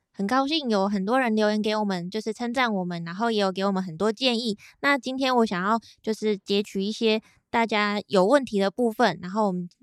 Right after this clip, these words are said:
让小玉来回答大家的问题。好，第一个问题，有人问说，期待分享那个 Excel 表来管理资产或股票配置，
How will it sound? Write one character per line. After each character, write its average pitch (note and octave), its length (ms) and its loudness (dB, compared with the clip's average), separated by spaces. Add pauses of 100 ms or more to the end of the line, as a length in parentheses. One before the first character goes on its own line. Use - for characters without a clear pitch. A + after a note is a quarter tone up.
(100)
让 A3 240 2
小 F3+ 220 -4
玉 A3+ 80 2
来 F#3 220 -2
回 G3+ 120 -2
答 G3 120 -4
大 A3+ 120 -2
家 A#3 140 -2
的 G#3+ 140 0
问 A#3 180 2
题。 - 300 -18 (1080)
好， - 300 -20
第 E4 120 -2
一 D#4+ 60 -2
个 C#4+ 160 -2
问 E4 180 -2
题， G#3+ 380 -6 (640)
有 G3 140 2
人 G#3 120 4
问 F4+ 160 2
说， E4 280 4 (180)
期 A#3 340 -2
待 D4+ 300 4 (580)
分 D4 240 2
享 G#3 280 0
那 A3+ 100 2
个 G#3 160 2
Excel A#3+ 380 4
表 F#3 200 2
来 E3 200 -4
管 G#3+ 260 2
理 A3 140 0
资 A#3+ 240 0
产 G3 240 -4
或 A#3+ 120 2
股 A3 220 -6
票 G#3+ 240 2
配 G#3 240 2
置， F#3+ 260 -2